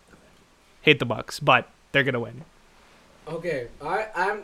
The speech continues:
Speaker 2: I'm the only one out of all of us who don't, who has a different opinion on this. I say the Cowboys win,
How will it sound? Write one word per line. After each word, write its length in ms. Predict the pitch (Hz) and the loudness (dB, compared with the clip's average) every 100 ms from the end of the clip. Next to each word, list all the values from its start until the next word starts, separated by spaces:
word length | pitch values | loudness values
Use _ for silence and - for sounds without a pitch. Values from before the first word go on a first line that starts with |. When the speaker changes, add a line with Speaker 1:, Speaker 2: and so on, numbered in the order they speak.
| 196 | -4
Speaker 2:
I'm 160 | 202 | -2
the 60 | 233 | -2
only 240 | 202 202 | -2 -2
one 180 | 190 185 | -2 -4
out 160 | 185 180 | -6 -8
of 100 | - | -4
all 220 | 165 160 | -2 0
of 100 | 165 | 0
us 280 | 170 165 - | -2 -4 -8
who 300 | 185 180 160 | -6 -6 -6
don't, 380 | - 151 151 143 | -8 -8 -8 -10
who 240 | 160 160 | -10 -4
has 260 | 180 170 151 | -2 -2 -2
a 40 | |
different 340 | 151 160 160 143 | -4 -4 -4 -8
opinion 320 | 160 135 127 | -8 -8 -12
on 60 | |
this. 220 | 113 - - - - - - | -16 -18 -20 -20 -20 -20 -12
I 180 | - 233 | -2 0
say 180 | 247 226 | 2 2
the 80 | 196 | 2
Cowboys 500 | 196 170 180 196 190 | -2 0 4 4 2
win, 280 | 185 196 | -2 -6